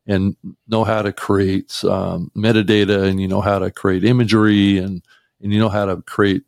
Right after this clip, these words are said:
a creative kind of experience, and you have a big personality and stuff like that, I think you have a little bit of a leg up. But just because you're a celebrity doesn't guarantee success.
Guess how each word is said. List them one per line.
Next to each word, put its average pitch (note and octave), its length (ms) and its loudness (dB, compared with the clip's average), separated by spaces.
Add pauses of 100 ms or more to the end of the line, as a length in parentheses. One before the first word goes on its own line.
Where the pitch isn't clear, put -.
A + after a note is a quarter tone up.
(360)
a G2 140 -2
creative G2 540 2
kind G2 200 0
of F2 80 -4
experience, A2 680 0
and F#2+ 100 -2
you F#2 60 -4
have F#2 120 0
a F2+ 80 -2
big F2 260 -4
personality G#2+ 800 0
and F#2+ 80 -2
stuff G2+ 120 -2
like G2+ 120 -2
that, G2 100 2
I G2 80 2
think B2+ 160 0
you A2+ 100 4
have G#2+ 140 0
a G2+ 40 -2
little B2 200 4
bit A2 160 2
of F#2 60 -6
a F#2+ 60 0
leg F#2 320 0
up. F#2 240 -2 (640)
But G#2 340 0
just - 200 2
because B2+ 300 2
you're G#2 200 6
a F#2+ 40 -2
celebrity C#3 500 2
doesn't F#2+ 360 0
guarantee G2 480 2
success. - 680 -4